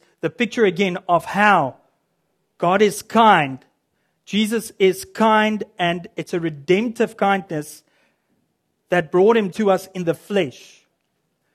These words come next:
to be amongst the lowly of the lowlies. But to what end?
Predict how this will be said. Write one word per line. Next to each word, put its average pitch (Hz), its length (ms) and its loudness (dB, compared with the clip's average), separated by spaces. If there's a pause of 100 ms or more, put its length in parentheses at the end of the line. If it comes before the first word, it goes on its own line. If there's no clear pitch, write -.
(500)
to 208 100 -4
be 214 340 0
amongst 190 400 -2
the 180 100 0
lowly 202 420 2
of 165 220 -6
the 175 80 -4
lowlies. 156 720 -4 (2500)
But 202 160 2
to 233 120 0
what 202 360 0
end? 156 240 -4